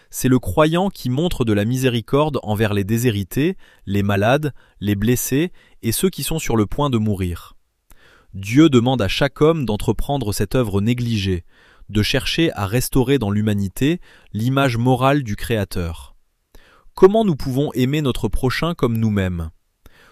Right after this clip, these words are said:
Nous ne pouvons aimer notre prochain comme nous-mêmes que si nous aimons Dieu par-dessus tout.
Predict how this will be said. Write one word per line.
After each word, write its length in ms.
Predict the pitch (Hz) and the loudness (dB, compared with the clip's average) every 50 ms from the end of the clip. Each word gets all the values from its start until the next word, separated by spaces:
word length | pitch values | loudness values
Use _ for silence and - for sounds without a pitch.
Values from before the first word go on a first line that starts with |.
| - - - | -20 -10 -4
Nous 120 | 107 113 | -2 0
ne 120 | 113 113 107 | 2 2 0
pouvons 420 | - - 147 135 139 156 156 127 | 0 -2 -4 -2 0 0 -2 -2
aimer 240 | - 117 117 131 135 | -2 -2 0 0 0
notre 280 | 127 110 - - 110 | 0 0 0 0 -2
prochain 440 | 92 - - 113 104 - - 127 120 | -4 -2 -2 -2 -2 -2 -2 -4 -2
comme 200 | - 104 95 98 | -2 -2 -2 0
nous-mêmes 460 | 98 101 101 104 123 143 165 170 156 - - - - - - - | 0 0 0 0 0 0 0 -2 -4 -6 -8 -14 -20 -20 -20 -4
que 120 | - 135 127 | -2 -2 -2
si 160 | - - 175 | 0 0 -2
nous 200 | 170 156 131 131 | 0 0 2 2
aimons 280 | 135 131 127 123 117 | 2 2 2 0 -2
Dieu 320 | 107 95 101 123 147 170 180 | -2 -2 2 4 4 4 4
par-dessus 480 | - 139 113 107 113 110 - - 107 | 2 0 -2 0 -2 -4 -4 -6 -8
tout. 240 | 92 - - 90 85 | -10 -8 -10 -10 -12